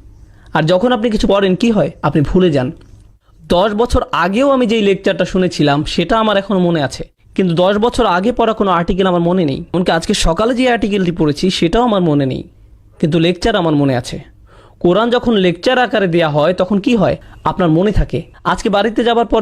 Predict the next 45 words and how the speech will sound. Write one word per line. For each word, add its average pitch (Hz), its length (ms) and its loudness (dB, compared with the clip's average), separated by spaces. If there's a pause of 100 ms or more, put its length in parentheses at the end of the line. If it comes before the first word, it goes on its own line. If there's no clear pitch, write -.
যখন 214 160 -2
আপনি 196 200 0 (180)
রোজার 170 280 2
আয়াতগুলো 190 320 0 (100)
পড়বেন 156 280 2 (200)
তখন 175 160 -2 (100)
আমি 185 100 2 (120)
যা 175 160 2
বলেছি 226 360 0
তার 202 120 2
অনেক 190 240 0
কিছুই - 260 0
আপনার 175 240 -2
মনে 165 180 2
পড়বে, 131 220 -2 (100)
কারণ 175 160 2 (100)
আপনি 175 160 -2
শুনেছেন। 190 460 0 (240)
আমি 170 160 0
যদি 220 160 0
আমার 220 200 2
লেকচার 226 280 0
একটা 214 180 -2
প্রিন্ট 233 260 0
আউট 226 200 2
দিয়ে 208 180 0
পড়তে 202 200 0
বলি 156 240 2 (360)
তাহলে 196 240 0
কি 196 120 0
হবে? 156 200 0 (100)
আপনার 156 320 0
মনে 208 200 0
থাকবে 147 280 0
না। - 40 -8 (600)
যদি 160 220 2 (100)
আমরা 233 160 2
চাই 208 220 0
যে 196 160 0
উম্মাহ 196 180 2
কোরআনের 185 420 0
কাছাকাছি 196 400 0 (100)
আসুক, 165 240 -2 (880)
তাহলে 180 220 2
আমাদেরকে 180 340 0